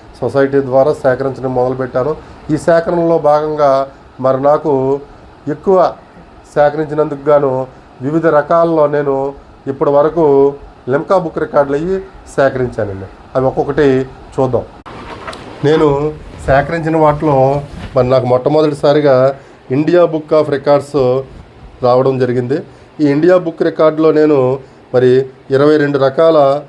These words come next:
పది రూపాయల నాణ్యాలు సేకరించినందుకు గాను నాకు రెండు వేల పదహారులో ఇండియా బుక్ రికార్డు అనేది రావడం జరిగింది. ఇది మరి ఈ భారతదేశంలో, మన దేశంలో ప్రెస్టీజియస్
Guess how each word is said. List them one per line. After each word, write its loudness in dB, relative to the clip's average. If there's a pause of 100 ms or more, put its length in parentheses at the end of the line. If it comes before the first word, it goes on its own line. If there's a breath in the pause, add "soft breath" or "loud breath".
(100)
పది 0
రూపాయల 0
నాణ్యాలు 2
సేకరించినందుకు -2
గాను 2 (360 loud breath)
నాకు 2
రెండు 0
వేల 2
పదహారులో 2 (340 loud breath)
ఇండియా 2
బుక్ -6
రికార్డు 0
అనేది -2
రావడం 0
జరిగింది. -2 (500 loud breath)
ఇది -2 (200)
మరి 0 (300)
ఈ -2
భారతదేశంలో, 2
మన 0
దేశంలో -4 (340 loud breath)
ప్రెస్టీజియస్ 2